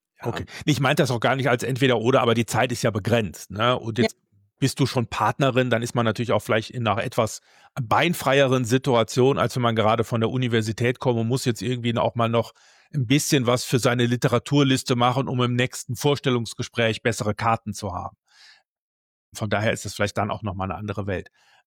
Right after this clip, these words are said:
Speaker 2: Aber
Speaker 3: Also ich muss sagen, wenn sich jemand bei mir bewirbt und hat ein, ein, ein Rechtsbuch für Dummies geschrieben, das würde mich schon dazu bringen,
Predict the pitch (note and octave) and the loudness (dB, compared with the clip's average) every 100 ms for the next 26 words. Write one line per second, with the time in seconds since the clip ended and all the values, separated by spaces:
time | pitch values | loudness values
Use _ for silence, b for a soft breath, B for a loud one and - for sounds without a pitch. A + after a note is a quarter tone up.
0 | - B2+ C3+ C3 B3 C4+ C#4+ C#4+ C4+ C4 | -4 2 4 4 2 0 -2 2 2 2
1 | C4 B3 C4+ C4 A#3 A3+ B3 A#3+ G#3+ C#4 | -2 -2 0 0 2 0 0 -2 0 -2
2 | C#4 A#3 A3+ A#3 - G#3+ A3 A3 G#3 - | -2 -2 2 0 2 0 2 0 -2 -10
3 | _ _ _ - G3 G3+ G3 G3 - _ | _ _ _ -6 -2 0 -2 -4 -6 _
4 | _ - G3 G3 B3+ - - A3+ - A3 | _ -4 -2 0 0 -2 -4 -4 -2 0
5 | A#3+ D4 - G3 - G#3 G#3 G3 G3+ G3+ | 2 2 -4 -6 -2 -2 0 -4 -4 -2
6 | G#3+ A3 - G#3+ G#3 G3+ - _ _ G3 | -2 -2 -4 -2 0 -2 -6 _ _ -4
7 | G3 G3+ G3+ G3+ G3 E3 | -4 -6 -2 0 -2 -6